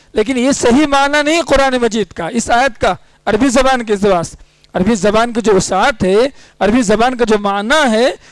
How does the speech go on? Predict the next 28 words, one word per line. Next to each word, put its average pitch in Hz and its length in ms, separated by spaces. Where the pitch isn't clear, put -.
उस 285 220
एतबार 240 680
से 277 200
गुस्सा 240 440
पी 285 280
जाना, 262 380
ये 285 220
एक 285 80
समझ 294 360
लें 320 140
फिफ्टी 320 440
परसेंट 302 380
सही 240 340
और 247 200
फिफ्टी 277 340
परसेंट 269 280
माना 254 280
लेकर 240 340
आना 254 200
है 240 80
उसके - 200
अंदर। 170 320
तो 262 100
कहते 277 360
हैं 370 100
अहले 294 300
लुगत, 226 480
"वल 254 200